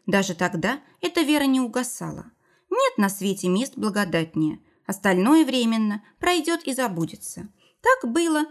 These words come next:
и так будет, так и есть. Что случилось с лошадьми Пеккана? Отчего взорвалась станция? Не минуло и суток,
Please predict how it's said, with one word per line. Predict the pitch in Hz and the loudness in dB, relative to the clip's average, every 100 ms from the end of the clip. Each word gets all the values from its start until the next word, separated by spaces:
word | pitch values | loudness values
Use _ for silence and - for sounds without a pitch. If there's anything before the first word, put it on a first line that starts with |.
| - | -4
и | 208 | -6
так | 208 214 220 | -2 -2 -2
будет, | 160 160 - - _ _ - | -2 -2 -4 -20 _ _ -8
так | 180 190 | -8 -4
и | |
есть. | 185 147 135 - - _ _ _ | -4 -4 -6 -16 -20 _ _ _
Что | - - 466 | -8 -2 0
случилось | 320 311 - 320 311 | 0 -2 0 0 0
с | - | -2
лошадьми | 294 285 269 277 | -4 0 0 0
Пеккана? | 262 - - 156 165 _ _ _ | -2 -6 -6 -6 -6 _ _ _
Отчего | 175 - 185 185 | -8 -4 0 0
взорвалась | 254 254 240 240 240 - | 2 0 2 0 -2 -6
станция? | - 165 160 - 165 165 _ _ _ _ | -6 -4 -4 -10 -14 -16 _ _ _ _
Не | 190 240 | 0 4
минуло | 285 403 427 | 6 6 4
и | - 311 | 2 -2
суток, | - 220 196 190 - | -2 -10 -10 -14 -14